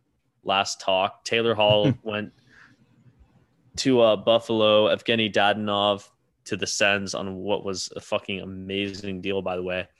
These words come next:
Speaker 1: The Sens are gonna be good in a few years, which really fucking scares me.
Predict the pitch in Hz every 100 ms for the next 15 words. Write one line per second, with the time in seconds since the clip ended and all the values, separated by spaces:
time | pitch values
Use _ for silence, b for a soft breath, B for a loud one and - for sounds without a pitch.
0 | b b b b b - - 120 120 110
1 | 104 101 92 85 104 98 95 90 - 95
2 | 92 92 90 95 - 92 92 101 92 95
3 | - 98 - 90 - 92 90 - 92 95